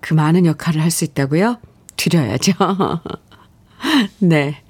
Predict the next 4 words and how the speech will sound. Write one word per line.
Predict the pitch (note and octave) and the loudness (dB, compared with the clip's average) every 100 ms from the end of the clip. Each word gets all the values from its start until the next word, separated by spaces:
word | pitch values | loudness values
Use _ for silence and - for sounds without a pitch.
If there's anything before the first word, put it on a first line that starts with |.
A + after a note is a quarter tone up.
| _ B3 C4+ C4 A#3 G3+ - - | _ -12 -10 -8 -10 -14 -14 -2
일이육팔님 | F3+ E3 - F#3+ G#3 F#3 D#3 - G3 E3+ G3 C4 E4+ F4+ | 0 0 2 2 4 2 -2 0 2 4 4 4 2 0
신청해 | F4 B3+ A3 A#3 G3+ | 0 -2 0 2 2
주신 | F3 E3+ F#3+ F#3 | 0 0 2 2
나훈아의 | E3+ D#3+ D#3 D3+ D3+ F3+ C4 F#4 | 2 2 2 0 2 2 2 0